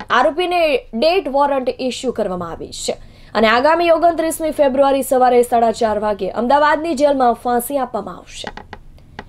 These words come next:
સુરતના લિંબાયત વિસ્તારમાં ઓક્ટોબર મહિનામાં ત્રણ વર્ષની બાળકી ગુમ થયાની ફરિયાદ લિંબાયત પોલીસને આવતા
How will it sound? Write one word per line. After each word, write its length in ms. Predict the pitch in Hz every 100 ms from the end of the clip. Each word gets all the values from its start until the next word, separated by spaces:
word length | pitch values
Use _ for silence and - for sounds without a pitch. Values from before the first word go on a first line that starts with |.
| - - - - - - -
સુરતના 320 | 247 226 240 247
લિંબાયત 360 | 254 269 294
વિસ્તારમાં 680 | 294 294 - 294 294 277 277
ઓક્ટોબર 500 | - 269 269 262 262
મહિનામાં 760 | 254 247 220 233 208 180 - -
ત્રણ 260 | 254 262 262
વર્ષની 340 | 269 262 311
બાળકી 420 | 294 285 277 285
ગુમ 220 | 233 262
થયાની 340 | 247 247 240 240
ફરિયાદ 460 | - 240 240 220
લિંબાયત 420 | 220 226 226 220 220
પોલીસને 600 | 220 214 214 - 208 208
આવતા 500 | - 214 220 -